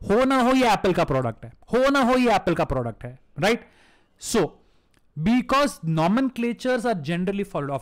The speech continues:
course, कभी-कभी चे-, कंप्लीट चेंज करने के लिए वो चेंज कर सकते हैं,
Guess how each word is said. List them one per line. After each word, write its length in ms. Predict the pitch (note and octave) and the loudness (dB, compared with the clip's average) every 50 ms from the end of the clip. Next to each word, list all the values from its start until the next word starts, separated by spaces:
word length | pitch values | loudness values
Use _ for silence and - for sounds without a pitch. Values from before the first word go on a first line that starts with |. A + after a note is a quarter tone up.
| - - | -4 -4
course, 140 | F#3+ D3 - - - - - - | -4 -4 -4 -8 -18 -20 -16 -12
कभी-कभी 460 | E3 D#3 F3+ F3+ G3 F#3 F3+ G#3 G3 F#3+ _ - | -8 -8 -6 -6 -6 -8 -8 -8 -12 -14 _ -18
चे-, 160 | G3+ F3 E3 | -16 -14 -12
कंप्लीट 640 | - E3+ F3 F3+ - G3+ G#3+ G#3+ G3 F#3 - _ - | -10 -12 -12 -12 -10 -10 -8 -8 -10 -12 -16 _ -12
चेंज 260 | - F#3+ F#3+ G3 F#3 F#3 | -8 -6 -6 -6 -6 -6
करने 280 | - F#3 F#3 F#3 F#3 | -6 -6 -4 -4 -6
के 120 | F#3 F#3+ F#3+ | -6 -6 -6
लिए 120 | F#3+ F#3+ | -4 -4
वो 80 | F#3+ F#3 | -4 -6
चेंज 300 | F#3+ - F3+ F#3 F#3 F#3 | -6 -8 -8 -8 -8 -6
कर 180 | - G3+ A#3+ | -4 -4 -4
सकते 280 | A#3 - G3 - - D#3 | -4 -6 -10 -12 -12 -14
हैं, 240 | B2+ C#3+ G#3 - | -14 -14 -16 -18